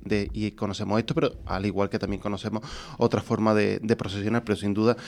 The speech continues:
yo creo que va a ser uno de los,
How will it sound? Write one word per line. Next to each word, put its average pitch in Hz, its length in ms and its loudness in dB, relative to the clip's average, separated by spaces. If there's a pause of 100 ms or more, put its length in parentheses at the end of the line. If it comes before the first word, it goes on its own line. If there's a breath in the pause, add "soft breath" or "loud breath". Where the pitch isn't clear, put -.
(320 loud breath)
yo 120 260 8
creo 123 160 10
que 127 100 6
va 123 80 12
a 117 40 6
ser 117 200 4
uno 123 320 4 (480 loud breath)
de 120 220 10
los, 104 640 10